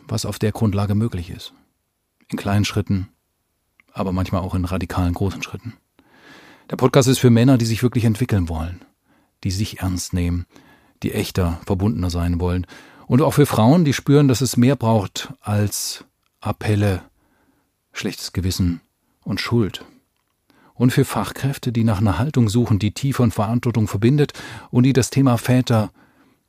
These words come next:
besser verstehen und in ihre Arbeit einbringen wollen. Vaterherz steht für Tiefe, für Augenhöhe,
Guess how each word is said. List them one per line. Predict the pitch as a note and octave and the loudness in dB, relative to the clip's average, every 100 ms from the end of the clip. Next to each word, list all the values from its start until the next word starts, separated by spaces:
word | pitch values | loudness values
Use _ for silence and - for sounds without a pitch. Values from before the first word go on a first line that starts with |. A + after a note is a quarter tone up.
| _ _ _ _ - | _ _ _ _ -6
besser | A2+ C3+ | -4 -4
verstehen | - - G#2 G2 F#2 F2 - | -4 -4 -2 0 -2 -4 -12
und | - | -4
in | G2 F2+ | -4 -2
ihre | F2+ | -4
Arbeit | F#2+ F#2+ F2+ | -4 -6 -4
einbringen | G2 F2 E2+ D#2+ | -4 -4 -4 -4
wollen. | D#2 F#2+ - _ _ _ _ _ _ _ _ _ - - - _ | -8 -10 -16 _ _ _ _ _ _ _ _ _ -20 -20 -20 _
Vaterherz | - A#2+ B2+ A#2 - | 2 4 4 2 2
steht | - G#2+ | -4 -4
für | A2+ | -6
Tiefe, | - C3+ A2+ F2+ | -4 -4 -2 -6
für | - G2+ | -4 -2
Augenhöhe, | A2+ A#2+ F#2 F#2+ F2+ | 2 2 2 0 -2